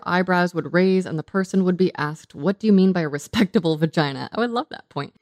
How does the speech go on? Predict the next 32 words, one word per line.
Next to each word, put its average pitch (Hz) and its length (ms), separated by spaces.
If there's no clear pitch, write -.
In 214 60
the 226 60
past 302 220
couple 254 160
of 190 80
years, 165 320
I've 240 220
seen 240 260
on 220 140
T 185 180
V 170 240
and 202 180
in 262 220
person 180 480
some 277 300
women 233 240
who 202 180
wanted 208 360
to 220 60
change 190 360
how 165 100
porn 208 380
is 117 240
by 196 80
including 254 440
people 247 320
of 180 140
all 196 180
types. - 520
But 220 120
in 220 100
reality, 202 720